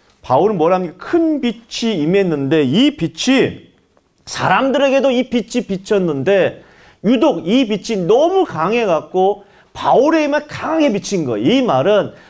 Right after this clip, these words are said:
하나님의 관심은 바울이었다는 거예요. 그러면서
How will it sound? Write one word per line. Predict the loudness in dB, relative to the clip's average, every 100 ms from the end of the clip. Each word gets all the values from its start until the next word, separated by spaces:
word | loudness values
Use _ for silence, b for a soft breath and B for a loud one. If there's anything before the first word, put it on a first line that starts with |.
| B
하나님의 | -2 0 2 2 -2
관심은 | -2 -2 -2 -2 0 0 -2 -10 _
바울이었다는 | -4 -2 -2 -4 -8 -18 -20
거예요. | _ _ _ _ _ _ _ _ _ _ _ _ _ _ _ _ _ _ _ _
그러면서 | -4 0 2 2 -2 -2 0 2 0 -4